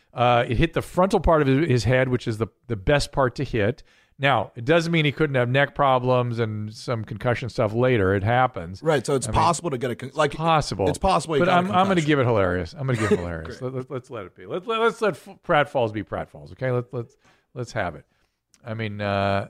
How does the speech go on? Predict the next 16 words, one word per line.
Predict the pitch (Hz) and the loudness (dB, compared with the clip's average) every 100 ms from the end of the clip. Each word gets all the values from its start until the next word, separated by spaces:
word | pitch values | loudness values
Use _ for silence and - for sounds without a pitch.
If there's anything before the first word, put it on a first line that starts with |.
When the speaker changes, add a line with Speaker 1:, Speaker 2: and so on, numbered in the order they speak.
| _ | _
Speaker 1:
let's | 104 - | -10 -10
see. | 95 | -12
Horrible | 82 104 110 | -14 -10 -8
is | 98 92 | -8 -8
sleeping | - 117 123 | -12 -10 -10
with | 110 - | -10 -10
the | |
fan | 90 - 110 135 139 | -14 -10 -6 -4 -4
on. | 78 64 - _ _ _ _ _ _ _ _ _ | -8 -14 -20 _ _ _ _ _ _ _ _ _
What's, | - - | -20 -16
what's | 107 - | -16 -12
going | 131 123 | -8 -4
on | 120 113 | -4 -4
there? | 113 110 | -4 0
Oh, | 107 | 0
yeah. | 104 - | 2 0